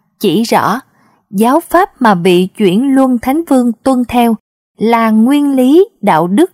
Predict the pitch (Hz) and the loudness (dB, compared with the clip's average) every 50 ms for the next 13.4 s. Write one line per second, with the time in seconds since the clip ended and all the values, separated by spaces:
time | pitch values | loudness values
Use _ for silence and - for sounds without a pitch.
0 | _ - - 254 240 226 208 180 - _ _ - 240 247 240 214 - 214 170 156 | _ -4 -4 -2 0 0 -2 -2 -2 _ _ -4 -2 -2 -2 -2 -2 -2 -2 -2
1 | 160 175 - _ - 202 196 202 240 226 202 170 190 - 214 220 220 196 - _ | -2 -4 -6 _ -2 -2 0 0 0 0 0 -2 -2 0 0 2 0 0 -2 _
2 | _ _ _ _ _ _ _ _ _ _ _ _ _ _ _ _ _ - 226 233 | _ _ _ _ _ _ _ _ _ _ _ _ _ _ _ _ _ -2 -2 -2
3 | 226 - 269 277 277 269 - - 196 180 240 277 269 254 208 175 175 190 202 - | 0 0 0 0 0 0 0 -2 -2 -2 -2 -2 -2 0 0 0 0 0 -2 -4
4 | - - - 214 208 196 202 185 170 208 262 269 - 240 202 151 165 185 - - | -6 -6 -2 -2 -2 0 0 0 0 -2 -4 -4 -2 0 0 0 0 -2 -2 -4
5 | 247 240 - 370 370 _ - 214 185 208 233 247 233 202 175 170 180 190 202 208 | -4 -2 -2 -4 -4 _ -2 -2 0 0 0 0 0 2 2 2 2 2 2 2
6 | 202 196 185 185 190 _ - 247 247 247 240 254 247 233 233 226 330 381 - _ | 2 2 0 -2 -4 _ -4 -4 -4 -2 -2 -2 -2 0 0 0 -2 -2 -4 _
7 | _ - 180 208 226 220 208 185 175 - _ _ _ _ _ _ _ _ _ _ | _ 0 0 2 2 2 2 2 0 -2 _ _ _ _ _ _ _ _ _ _
8 | _ - 285 285 277 254 202 185 190 202 202 214 208 196 190 185 185 - _ _ | _ -4 -2 -2 0 0 0 2 2 2 4 4 4 4 2 0 -2 -6 _ _
9 | _ - 247 233 226 226 214 - 320 349 - _ - 208 262 269 277 262 - - | _ -2 0 0 0 0 0 0 -2 -4 -4 _ -4 -2 0 0 0 -2 -2 -2
10 | 233 214 190 180 185 - 202 190 220 226 240 214 175 156 160 175 - _ _ _ | -2 0 0 -2 -2 -2 -4 -4 -2 -2 -2 0 0 0 0 -4 -8 _ _ _
11 | _ _ _ _ - 226 226 214 - 214 202 175 180 196 196 - 233 233 247 269 | _ _ _ _ -4 -2 -2 -2 -2 -2 0 0 0 0 0 -2 -2 0 2 2
12 | 330 415 - _ _ _ - 247 226 226 214 - - 220 226 - - - 269 262 | 2 0 0 _ _ _ -2 -2 0 -2 -2 -2 -2 -4 -4 -2 -2 -2 0 2
13 | 262 247 254 262 262 262 254 | 2 2 2 2 2 0 0